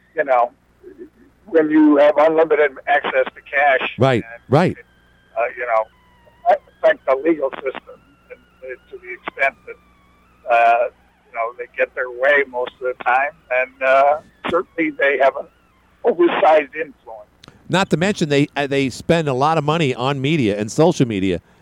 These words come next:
Speaker 2: and they sponsor a lot of radio, uh, check that, uh, news style programs, well, on all the networks, not just here or there. They spend billions of dollars. So it's tough to, to bite the hand that
Speaker 1: Oh, yeah.
Speaker 2: feeds you, Joe. Uh, so I, I wonder if we're on the right side of,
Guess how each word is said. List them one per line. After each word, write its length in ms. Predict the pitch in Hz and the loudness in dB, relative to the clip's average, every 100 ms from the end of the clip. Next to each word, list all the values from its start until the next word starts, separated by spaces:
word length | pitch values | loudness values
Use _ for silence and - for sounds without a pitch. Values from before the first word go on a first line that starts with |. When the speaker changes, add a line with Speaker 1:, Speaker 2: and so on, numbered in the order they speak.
| - | -10
Speaker 2:
and 160 | 113 113 | -4 -4
they 100 | 110 | -4
sponsor 440 | - 135 135 123 | -4 -4 -2 0
a 60 | 110 | 2
lot 200 | 117 113 | 2 0
of 80 | |
radio, 340 | 110 123 117 107 | 0 0 0 0
uh, 160 | 101 | -2
check 180 | 92 160 | -2 -2
that, 200 | 120 95 _ _ - | -2 -4 _ _ -10
uh, 140 | 107 104 | -6 -2
news 400 | 117 131 - - | 2 2 0 -8
style 380 | - - 123 101 | -8 -4 -2 -2
programs, 580 | - 156 123 82 76 - _ _ | 0 0 0 -4 -6 -14 _ _
well, 160 | 117 110 | -2 -2
on 140 | 110 | -2
all 240 | 117 139 170 | 2 2 2
the 80 | 101 | 0
networks, 460 | 92 78 73 - | -2 -2 -4 -4
not 180 | 139 196 | -8 -2
just 180 | 247 165 | -2 0
here 180 | 196 147 | 0 0
or 40 | |
there. 300 | 147 139 87 _ - | 2 0 -2 _ -4
They 140 | 131 | -4
spend 360 | - 139 117 95 | 0 -2 -2 0
billions 380 | 151 185 151 120 | 4 6 4 2
of 80 | |
dollars. 460 | 104 135 143 85 73 _ _ _ - - | -2 -2 0 -2 -4 _ _ _ -20 -2
So 200 | 151 143 | 4 4
it's 160 | - | 2
tough 260 | - 202 - | 2 2 4
to, 100 | 156 | 2
to 240 | 117 - | 2 0
bite 300 | 123 151 175 | 0 0 -2
the 100 | 139 | -4
hand 200 | 131 156 120 | -4 -2 -2
that 80 | |
Speaker 1:
Oh, 60 | - | 0
yeah. 140 | 165 | 2
Speaker 2:
feeds 140 | 175 117 | 2 0
you, 120 | 82 | -2
Joe. 360 | - 92 71 - _ _ - | 0 -2 -2 -6 _ _ -8
Uh, 220 | 104 98 | -4 -2
so 180 | - 117 | 0 2
I, 160 | 117 131 | 2 0
I 80 | 110 | 0
wonder 340 | 107 180 165 120 | 2 2 2 2
if 140 | - | 4
we're 140 | 127 | 2
on 100 | 127 | 2
the 80 | 120 | 0
right 240 | 110 131 - | 2 0 0
side 320 | - 131 110 | 0 2 2
of, 140 | 95 | -2